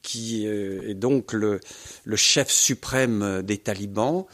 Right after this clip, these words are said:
et il a recommandé, euh, d'appliquer de façon beaucoup plus ferme la charia. Euh, ce sont des mots qui sont extrêmement durs et extrêmement forts. Il y a eu le décret du vingt-quatre décembre où il a demandé aux femmes de ne plus travailler dans les O N G.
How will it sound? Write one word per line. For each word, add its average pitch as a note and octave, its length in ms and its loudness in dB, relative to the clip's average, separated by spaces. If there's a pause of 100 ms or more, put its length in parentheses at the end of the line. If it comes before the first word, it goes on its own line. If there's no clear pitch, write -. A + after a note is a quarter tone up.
(280)
et A#2 320 0
il A2+ 180 0
a A2 40 6
recommandé, A#2 1120 2 (100)
euh, G2+ 80 -4
d'appliquer A2+ 480 0
de A2+ 100 2
façon A#2 300 0
beaucoup A#2 560 2
plus B2 480 2 (460)
ferme B2+ 480 4
la G#2+ 140 2
charia. A#2 640 2 (420)
Euh, A2 220 4
ce - 180 0
sont B2 160 2
des A2+ 140 4
mots B2+ 300 6
qui - 160 -6
sont G#2 200 -2 (140)
extrêmement A#2 760 2
durs A2+ 400 -2
et G2 120 0
extrêmement G#2 640 -4
forts. D3+ 580 2 (460)
Il A#2 280 -2
y A#2+ 120 4
a B2 40 8
eu B2+ 200 6
le A#2 160 2
décret B2+ 400 2
du A2+ 80 -2
vingt-quatre A#2 400 0
décembre B2 580 4 (320)
où B2 160 -2
il A2+ 140 4
a A#2 40 8
demandé B2 520 4
aux A#2+ 100 2
femmes B2 340 2
de A2 120 0
ne A2 80 -2
plus B2 200 -6
travailler A#2 420 2
dans A2+ 120 2
les G2+ 220 0
O A2 80 2
N A2 120 2
G. C3 380 0